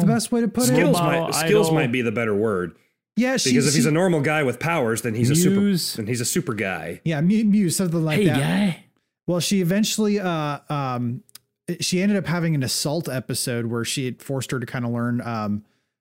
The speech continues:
Speaker 2: swordplay, archery, martial
Speaker 1: Mm-hmm.
Speaker 2: arts, motivated her to do. So the combination of, like, looking
Speaker 3: All the
Speaker 2: at the
Speaker 3: basic
Speaker 2: Hawkeye
Speaker 3: Batman things.
Speaker 2: Yeah.
Speaker 1: Yeah, you know, eh,
Speaker 3: The ass-,
Speaker 1: you
Speaker 3: the
Speaker 1: need to learn how to
Speaker 3: ass-,
Speaker 1: fight.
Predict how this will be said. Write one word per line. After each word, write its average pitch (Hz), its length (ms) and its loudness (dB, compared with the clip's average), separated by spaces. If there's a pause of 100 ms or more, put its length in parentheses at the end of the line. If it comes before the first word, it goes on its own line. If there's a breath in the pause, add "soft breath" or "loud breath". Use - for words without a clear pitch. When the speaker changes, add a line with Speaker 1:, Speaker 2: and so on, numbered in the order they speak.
Speaker 2:
swordplay, 175 500 -2
archery, 139 440 -4
martial 127 320 -2
Speaker 1:
Mm-hmm. 120 80 -4
Speaker 2:
arts, 120 200 -4
motivated 120 380 -2
her 117 140 -2
to 110 60 -4
do. 120 180 -2
So 151 120 -2
the 131 60 -4
combination 165 540 -2
of, 131 60 -4
like, 123 200 -4
looking 190 100 0
Speaker 3:
All 226 60 4
the 175 60 4
Speaker 2:
at 147 60 0
the 143 80 2
Speaker 3:
basic - 160 0
Speaker 2:
Hawkeye 131 120 -2
Speaker 3:
Batman 107 340 0
things. 101 300 -2
Speaker 2:
Yeah. 113 180 -2
Speaker 1:
Yeah, 214 200 -2
you 170 80 0
know, 135 140 0 (140)
eh, 127 280 0
Speaker 3:
The 165 80 4
ass-, 110 160 0
Speaker 1:
you 147 100 2
Speaker 3:
the 175 120 2
Speaker 1:
need 233 100 4
to 220 80 2
learn 202 100 4
how 175 80 4
to 156 60 4
Speaker 3:
ass-, - 120 0
Speaker 1:
fight. 82 260 -2